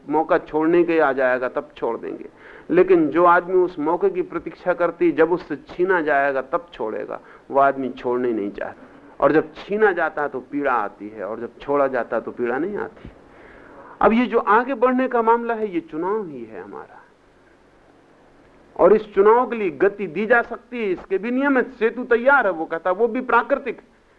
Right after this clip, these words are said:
मेरी बात ख्याल में आ रही ना, तुम आगे जाने के लिए भी सेतु तैयार है, वो कहता, आओ, ये भी प्रकृति है, पीछे जाने के लिए भी तैयार है, वो कहता, आओ, ये भी प्रक-, प्रकृति तुम्हें हर हालत में स्वागत करने को तैयार है।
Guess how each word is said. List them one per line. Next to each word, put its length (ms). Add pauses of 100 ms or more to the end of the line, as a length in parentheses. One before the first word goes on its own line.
(240)
मेरी 160
बात 280
ख्याल 160
में 100
आ 60
रही 120
ना, 100
तुम 180
आगे 400
जाने 320
के 120
लिए 100
भी 140
सेतु 300
तैयार 380
है, 40
वो 100
कहता, 220
आओ, 240
ये 140
भी 100
प्रकृति 520
है, 140 (380)
पीछे 260
जाने 260
के 60
लिए 80
भी 80
तैयार 300
है, 60
वो 100
कहता, 240
आओ, 240
ये 140
भी 100
प्रक-, 580
प्रकृति 440
तुम्हें 300
हर 240
हालत 420
में 80
स्वागत 440
करने 300
को 120
तैयार 420
है। 140